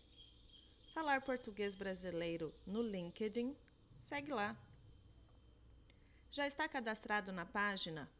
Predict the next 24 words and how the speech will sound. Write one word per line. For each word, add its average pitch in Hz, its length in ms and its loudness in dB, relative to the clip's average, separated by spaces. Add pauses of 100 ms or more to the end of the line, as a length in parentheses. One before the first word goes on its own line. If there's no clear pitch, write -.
falar 190 300 2
português 180 480 -6
brasileiro 170 520 -2
ponto 190 340 -4
com 170 300 -4 (280)
para 180 180 0
receber 185 720 0
o 175 60 -2
material? 156 640 -2 (920)
Você 349 220 -4
quer 233 220 2
os 214 100 -2
materiais 185 640 0
anteriores 196 960 -2
com 208 240 -2
exercícios 226 720 -2
para 175 300 -4
praticar 185 800 0 (440)
a 214 160 0
interpretação 208 800 0
de - 140 -4
texto 190 560 -4 (100)
e 196 100 -4
escrita 190 680 -4